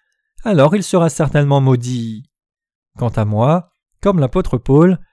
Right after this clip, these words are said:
je crois dans l'évangile de l'eau et de l'esprit. Mais qu'en est-il de vous ?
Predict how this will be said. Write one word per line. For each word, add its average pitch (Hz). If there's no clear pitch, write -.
je 147
crois 151
dans 175
l'évangile 156
de 147
l'eau 160
et 131
de 123
l'esprit. 120
Mais 123
qu'en 117
est-il 117
de 139
vous ? 196